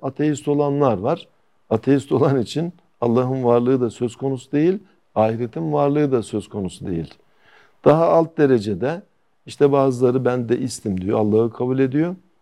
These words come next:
ama nübüvveti, kitapları kabul etmiyor. Bunlar şu hayatta sorumsuz bir hayat yaşıyorlar. Ahiret bunların aleminde yine yok.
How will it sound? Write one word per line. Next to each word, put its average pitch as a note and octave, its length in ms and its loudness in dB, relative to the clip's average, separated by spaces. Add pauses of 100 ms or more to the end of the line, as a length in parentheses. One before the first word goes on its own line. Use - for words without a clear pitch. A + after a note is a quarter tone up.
(140)
ama C#3+ 340 2 (360)
nübüvveti, B2+ 720 0 (500)
kitapları A#2+ 680 2 (100)
kabul F#2+ 280 -6
etmiyor. C3 440 -6 (360)
Bunlar E3+ 480 0
şu E3 200 -2
hayatta C#3 640 0
sorumsuz D3+ 600 -4
bir C3 60 4
hayat B2+ 360 2
yaşıyorlar. G2+ 600 -6 (300)
Ahiret C3 460 -2
bunların B2+ 460 2 (380)
aleminde A#2 720 0 (120)
yine A#2+ 360 -2 (160)
yok. G#2+ 360 2